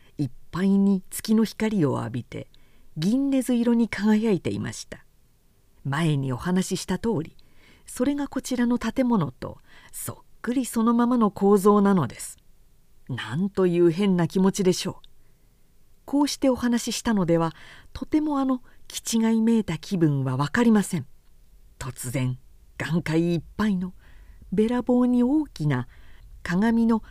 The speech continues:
壁ができた感じです。その鏡にこちらの建物がそのまま映っている感じです。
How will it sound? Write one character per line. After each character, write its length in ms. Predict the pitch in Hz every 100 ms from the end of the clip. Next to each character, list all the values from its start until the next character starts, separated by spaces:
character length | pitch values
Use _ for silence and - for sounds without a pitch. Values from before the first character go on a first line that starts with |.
| - -
壁 280 | 208 277
が 120 | 277 294
で 100 | 277
き 100 | -
た 120 | 147
感 260 | - 131
じ 120 | 143 151
で 120 | -
す。 240 | - - - - - - - - - - - - - - - - - -
そ 240 | - 160
の 160 | 180 185
鏡 460 | - 160 175 165
に 140 | 143 - - - - - - -
こ 140 | 202
ち 160 | - 233
ら 120 | 233
の 120 | 226
建 300 | 208 185 247
物 240 | 226 160 135
が 220 | - - - - - -
そ 220 | - 139
の 140 | 160
ま 140 | 175 202
ま 140 | 208
映 60 | 214
っ 40 | - - -
て 80 | 247
い 120 | 190
る 100 | 147
感 260 | - 147 151
じ 140 | 139
で 80 | 123
す。 240 | - -